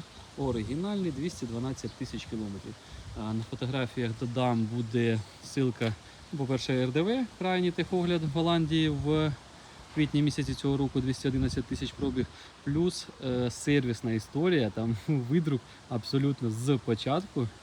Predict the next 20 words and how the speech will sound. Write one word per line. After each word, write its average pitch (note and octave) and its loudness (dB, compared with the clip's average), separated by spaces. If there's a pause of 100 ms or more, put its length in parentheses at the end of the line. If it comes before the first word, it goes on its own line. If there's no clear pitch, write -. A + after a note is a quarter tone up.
і B2+ 4
до A#2 0
самого B2+ 0
кінця, D#3 0 (100)
до, C3 4
е, B2 0 (1300)
до A#2+ 2 (200)
п'ятого B2 0
місяця A#2+ 0 (260)
двадцять A#2+ -2
четвертого B2 -4
року. A2+ -2
Тобто A2+ -6
абсолютно B2+ -2
всі B2+ -2
видруки C3 -2
з - -8
пробігами, C3 0
з - -4
датами. C3+ 2